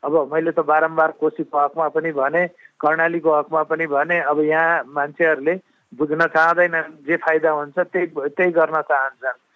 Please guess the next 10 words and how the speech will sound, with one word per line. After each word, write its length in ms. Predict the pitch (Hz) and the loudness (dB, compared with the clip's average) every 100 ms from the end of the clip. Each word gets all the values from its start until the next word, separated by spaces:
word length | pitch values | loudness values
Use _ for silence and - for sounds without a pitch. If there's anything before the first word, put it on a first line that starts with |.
| _ _ | _ _
तर, 140 | 165 170 | 2 4
अ, 640 | 165 - _ - 131 143 | 2 -2 _ -8 -4 -2
मिडियाले 640 | 139 131 170 180 185 185 170 | -4 -4 0 4 4 4 0
त 60 | |
कम्तीमा 520 | 180 160 160 175 160 | 0 -2 -4 -2 -2
पनि 500 | 156 156 160 160 123 131 | 0 -2 -2 -8 -10 -6
जुन 160 | 156 | -6
संवैधानिक 600 | 147 147 147 143 147 147 | -4 -4 -2 0 -2 -4
सत्य 340 | - 160 - 135 | -4 -4 -2 -2
हो, 240 | 127 160 | 0 -2